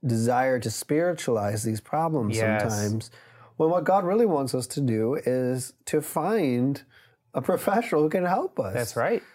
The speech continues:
Speaker 1: Like,
Speaker 2: And
Speaker 1: get the help that you need. And, uh, so while I understand the resistance,
Speaker 2: Yeah.
Speaker 1: sometimes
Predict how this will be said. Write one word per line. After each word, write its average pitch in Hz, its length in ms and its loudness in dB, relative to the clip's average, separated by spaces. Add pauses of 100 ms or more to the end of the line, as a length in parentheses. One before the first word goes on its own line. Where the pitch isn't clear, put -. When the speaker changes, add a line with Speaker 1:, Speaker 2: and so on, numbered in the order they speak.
(120)
Speaker 1:
Like, 143 100 0
Speaker 2:
And 131 60 0
Speaker 1:
get 170 140 0
the 196 100 0
help 160 240 0
that 156 100 0
you 127 120 2
need. 117 480 0
And, 120 420 -2 (600)
uh, 147 80 -2
so 147 600 2 (500)
while 151 220 2
I 151 100 2
understand 143 680 0
the 131 60 0
resistance, 120 920 -2
Speaker 2:
Yeah. - 160 -8
Speaker 1:
sometimes 131 880 0